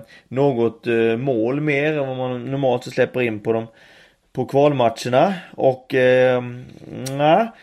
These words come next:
jag är inte helt övertygad om att detta är, eh,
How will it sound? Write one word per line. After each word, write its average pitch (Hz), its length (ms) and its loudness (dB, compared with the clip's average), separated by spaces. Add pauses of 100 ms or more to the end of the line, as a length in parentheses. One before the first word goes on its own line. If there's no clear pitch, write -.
(240)
jag 143 340 0
är 180 140 0
inte 120 960 2 (140)
helt 147 460 2
övertygad 139 640 2
om 123 200 -4
att 117 200 0
detta 151 420 2
är, 101 460 2
eh, 95 60 0